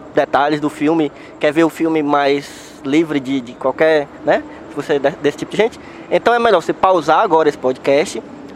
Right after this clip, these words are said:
assiste o filme, volta pra ouvir o podcast depois.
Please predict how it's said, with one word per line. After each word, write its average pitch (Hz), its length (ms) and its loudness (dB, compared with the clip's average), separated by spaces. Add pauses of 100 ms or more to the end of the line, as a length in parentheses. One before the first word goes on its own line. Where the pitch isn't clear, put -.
assiste 226 440 0
o 208 40 0
filme, 196 400 2 (100)
volta 190 400 2
pra - 120 2
ouvir 240 140 2
o 226 40 0
podcast 214 380 2
depois. 160 380 2